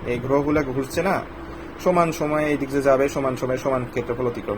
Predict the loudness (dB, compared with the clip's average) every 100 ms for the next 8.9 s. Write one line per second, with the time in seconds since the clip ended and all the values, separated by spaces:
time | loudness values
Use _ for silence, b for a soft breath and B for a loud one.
0 | -6 -8 -8 -4 -2 0 0 0 2 4
1 | 6 6 6 2 0 0 0 0 0 0
2 | 0 0 0 0 0 -2 -2 -8 -8 -10
3 | -10 -12 -12 -10 -6 0 2 2 0 -2
4 | -2 -2 -4 B B B B -6 2 4
5 | 4 4 2 2 4 6 4 4 0 0
6 | -8 -12 -12 -6 -2 -2 2 4 6 6
7 | 8 6 4 -6 -12 -12 -12 -10 0 2
8 | 4 2 4 4 2 0 2 4 4